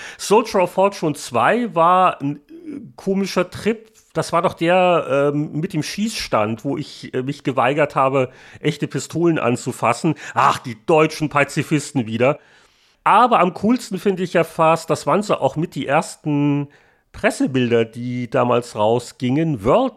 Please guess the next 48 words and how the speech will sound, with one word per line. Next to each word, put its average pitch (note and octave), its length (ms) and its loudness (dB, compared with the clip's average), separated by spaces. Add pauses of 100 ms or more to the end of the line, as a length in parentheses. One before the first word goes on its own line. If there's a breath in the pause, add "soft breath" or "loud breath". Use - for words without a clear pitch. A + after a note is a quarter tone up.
of D#3+ 340 -2
Warcraft, B2+ 680 0
eine C3 320 0
Seite. B2+ 760 0 (800 soft breath)
Ja, F#2+ 240 0
hat G3 100 4
ja G#3 100 4
noch F3 160 4
ein E3 60 2
bisschen D3+ 240 -2
gedauert, C3 380 4
bis C3+ 160 -4
es - 160 -10
rauskam, B2 720 2 (260)
aber, G#2+ 680 2
äh, G#2+ 200 0
da A#2+ 140 0
ging C#3 160 -4
das B2+ 180 0
so C#3 80 -2
langsam A2 420 0
los, A2+ 460 -4
dass G#2+ 200 -6
Blizzard G#2+ 680 -4 (400 soft breath)
da B2 220 4
ein C3+ 80 2
bisschen C#3 260 0
was B2 160 2
gezeigt F3+ 460 0
hat D#3 200 2
und A#2+ 120 -2
erste B2+ 240 0
Screenshots C#3 500 -2
rausgegeben A#2 640 -2
hat. A#2+ 200 -2
Das E3 160 0
User-Interface F3 880 2
und C#3 140 0
so C3+ 80 -2
die C3 120 -2
Menüs C#3 400 0
haben C3 120 2
sich B2+ 160 -8
natürlich A#2+ 380 -4
stark - 640 -2
dann B2+ 180 2
noch A#2 200 0
geändert. B2+ 640 -2